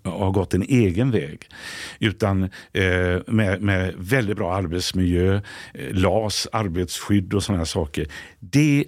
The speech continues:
är ett samhälle som i den nya globala ekonomin kommer att förändras mer än något annat.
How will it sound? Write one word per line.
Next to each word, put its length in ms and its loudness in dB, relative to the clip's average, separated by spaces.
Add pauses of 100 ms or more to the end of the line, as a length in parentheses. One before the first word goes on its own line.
är 420 0
ett 140 -6
samhälle 720 -2 (320)
som 460 0
i 80 0
den 200 2
nya 340 4
globala 560 -2
ekonomin 540 0
kommer 400 -2 (140)
att 200 -6
förändras 540 -2
mer 280 2
än 100 0
något 300 0
annat. 600 -4